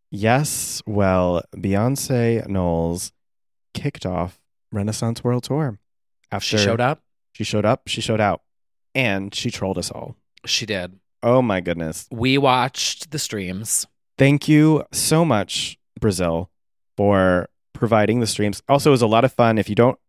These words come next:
Speaker 1: if you're not in the Discord, get in the Discord. People sharing the links that were to the Instagram lives or the TikTok lives.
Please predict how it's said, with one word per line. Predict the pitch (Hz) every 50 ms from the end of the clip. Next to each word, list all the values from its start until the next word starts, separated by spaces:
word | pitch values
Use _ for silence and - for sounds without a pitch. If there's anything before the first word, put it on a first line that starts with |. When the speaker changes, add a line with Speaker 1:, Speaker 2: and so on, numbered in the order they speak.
| _ -
Speaker 1:
if | -
you're | - 110
not | 120 123
in | 117
the | 131
Discord, | 113 117 107 - - 113 107 -
get | 110
in | 101
the | 104 117
Discord. | 107 104 - - - 107 101 95 90 - _ _ _ _ _ _
People | - - 131 - 120 117
sharing | - - 123 117 113 110 110
the | 110
links | 107 107 107 107 113 - - - - - - - _ -
that | 107 101
were | 95 104 104 101 104 104 _ _ _ _ _ _
to | - - 117
the | 110
Instagram | 110 110 123 113 - - 110 113 113 110 107
lives | 107 104 104 104 104 104 101
or | 101 98
the | 90 95 92 92 90 92 90 85 - -
TikTok | - 107 - - 101 98 - -
lives. | 101 98 98 95 95 98 98 -